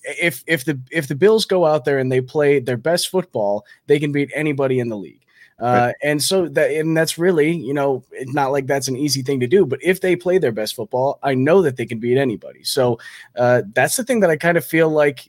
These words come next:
Speaker 1: i-, is the most surprising to me, is that I can confidently say that, um, th-, that I've just, that I have that level of confidence in the team, because I've never had that before in my entire life.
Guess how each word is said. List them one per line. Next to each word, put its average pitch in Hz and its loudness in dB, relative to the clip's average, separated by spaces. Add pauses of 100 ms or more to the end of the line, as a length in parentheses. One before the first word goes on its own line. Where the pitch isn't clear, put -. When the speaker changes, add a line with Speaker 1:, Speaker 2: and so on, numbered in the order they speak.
Speaker 1:
i-, 131 -6
is 131 -2
the 131 -2
most 127 2
surprising 139 0
to 117 -2
me, 117 0
is 117 -4
that 131 -2
I 131 0
can 123 -10
confidently 135 -6
say 175 2
that, 107 -2 (340)
um, 131 2 (320)
th-, 127 -4
that 135 2
I've 135 0
just, 127 -6
that 131 0
I - 0
have 127 -2
that 131 0
level 131 -2
of 117 -6
confidence 127 -4
in 123 -4
the 113 -4
team, 160 -2 (180)
because 143 -4
I've 131 0
never 156 2
had 143 0
that 120 0
before 120 -2
in 117 -4
my 117 -2
entire 120 -2
life. 107 0